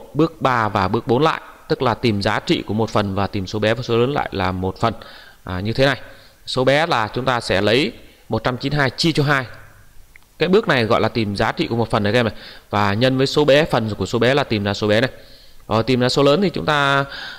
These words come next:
à, lấy hiệu cộng với số bé thì ra số lớn thôi. Hoặc nếu như chúng ta thích tìm số lớn trước thì chúng ta cũng làm như thế này. Chúng ta sẽ lấy một trăm chín mươi hai chia cho hai và nhân với số phần của số lớn thì được bốn trăm tám mươi.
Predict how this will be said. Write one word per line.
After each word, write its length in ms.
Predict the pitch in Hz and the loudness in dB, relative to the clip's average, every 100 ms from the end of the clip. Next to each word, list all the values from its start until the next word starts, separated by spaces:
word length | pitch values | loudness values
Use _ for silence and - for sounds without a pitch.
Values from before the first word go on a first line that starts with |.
| - | -4
à, 160 | 113 | 0
lấy 460 | 117 123 165 190 170 | 2 4 4 4 4
hiệu 240 | 160 - - | 4 2 0
cộng 180 | - 117 | 0 2
với 120 | 135 | 2
số 220 | - 160 | 4 4
bé 220 | 151 170 | 6 4
thì 180 | 190 131 | 2 0
ra 120 | 131 | 0
số 120 | - | 2
lớn 180 | 131 143 | 2 4
thôi. 180 | 175 165 - - - - - | 4 2 -2 -16 -20 -20 -6
Hoặc 200 | - 131 - | 0 0 0
nếu 240 | 127 151 208 | 0 4 4
như 120 | 190 | 4
chúng 180 | 175 175 | 0 0
ta 120 | 151 | 0
thích 180 | 139 - | -2 -2
tìm 140 | 147 | -2
số 140 | 120 139 | 2 4
lớn 180 | 147 175 | 4 4
trước 160 | 254 269 - - | 2 0 -6 -10
thì 120 | 113 | -6
chúng 180 | 123 143 | -4 -2
ta 160 | 139 | -2
cũng 180 | 123 98 | -2 0
làm 160 | 117 107 | 0 0
như 60 | |
thế 120 | 113 151 | 0 0
này. 180 | 135 120 - - - - - | 0 -4 -14 -20 -20 -18 -6
Chúng 180 | 147 170 | -2 0
ta 160 | 147 | 0
sẽ 140 | - 110 | 0 2
lấy 140 | 123 | 2
một 160 | 156 - | 2 0
trăm 140 | 143 | -2
chín 160 | - 160 | -2 0
mươi 100 | 175 | 0
hai 160 | 147 | 0
chia 340 | 147 165 156 156 | -2 2 2 4
cho 180 | 156 147 | 2 2
hai 340 | 139 160 151 | 2 0 0
và 140 | 117 110 | 0 0
nhân 220 | 120 127 | 2 2
với 80 | 135 | 0
số 220 | - 165 | 0 0
phần 260 | - 107 101 | 0 -2 -2
của 120 | - | -4
số 140 | - | 0
lớn 200 | 117 131 - - | 2 2 -2 -8
thì 80 | 107 | -6
được 180 | 104 | -4
bốn 160 | 107 113 | -4 -4
trăm 200 | 131 113 | -2 -2
tám 180 | 107 131 | 0 2
mươi. 140 | 139 | 2